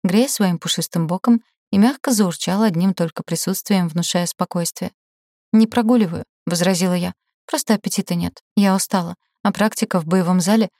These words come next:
это добровольное дело. Далеко не все туда идут. Там готовятся к соревнованиям, насколько я знаю». Кот уселся мне на живот и принялся мять ребра лапами, при этом продолжая урчать.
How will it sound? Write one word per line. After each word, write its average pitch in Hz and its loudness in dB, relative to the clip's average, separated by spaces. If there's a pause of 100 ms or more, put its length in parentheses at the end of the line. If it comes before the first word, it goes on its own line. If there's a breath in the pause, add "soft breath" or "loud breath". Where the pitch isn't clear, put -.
(200)
это 190 -2
добровольное 185 2
дело. 170 -4 (120)
Далеко 226 2
не 190 2
все - -4
туда 170 -2
идут. 170 -4 (580)
Там 175 2
готовятся 175 -2
к - -4
соревнованиям, 196 2
насколько 180 -2
я 185 2
знаю». 180 0 (520)
Кот 190 -2
уселся 202 0
мне 175 2
на 175 0
живот 180 -2
и 269 0
принялся 185 0
мять 185 2
ребра 175 0
лапами, 196 0 (300 soft breath)
при 214 2
этом 190 0
продолжая 175 0
урчать. - -6